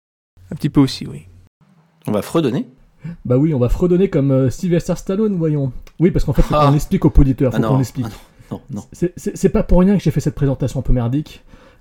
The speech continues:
Speaker 3: Euh, c'est qu'on a décidé de faire un éplat un peu particulier, un éplat derrière un volant, un éplat qui appelle à faire, euh, de la bonne conduite, à se,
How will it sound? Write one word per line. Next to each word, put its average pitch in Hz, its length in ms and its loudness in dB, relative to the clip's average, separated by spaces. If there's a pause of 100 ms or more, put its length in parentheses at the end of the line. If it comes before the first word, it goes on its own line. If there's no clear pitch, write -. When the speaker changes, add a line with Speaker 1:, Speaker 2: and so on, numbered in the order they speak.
Speaker 3:
Euh, 120 560 -4
c'est - 140 -6
qu'on 165 200 0
a 170 60 4
décidé 175 300 0
de 156 100 0
faire 156 200 -2
un 135 200 2
éplat 160 540 -2
un 147 140 4
peu 123 100 2
particulier, 127 760 -4
un 131 200 -4
éplat 131 480 -6 (800)
derrière 156 340 -2
un 135 100 -4
volant, 117 340 -4 (520)
un 160 160 2
éplat 175 300 2
qui 156 200 -2
appelle 151 340 4
à 131 100 -2
faire, 131 260 -4
euh, 123 160 -2
de 117 100 -6
la 127 80 -2
bonne 151 160 0
conduite, 156 600 -4 (360)
à 127 140 -2
se, 135 380 2